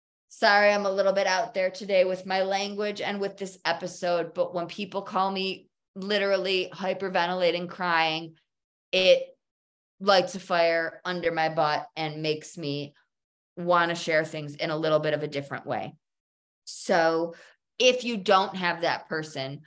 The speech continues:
who is not biased and who has no ulterior motives, please know that I am happy to be that until you find another. And that list will grow.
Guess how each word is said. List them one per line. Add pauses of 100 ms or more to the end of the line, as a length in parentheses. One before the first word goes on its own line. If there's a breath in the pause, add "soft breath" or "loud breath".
(260 soft breath)
who
is
not
biased
and
who
has
no
ulterior
motives, (400)
please
know
that
I
am
happy
to
be
that
until
you
find
another. (360)
And
that
list
will
grow.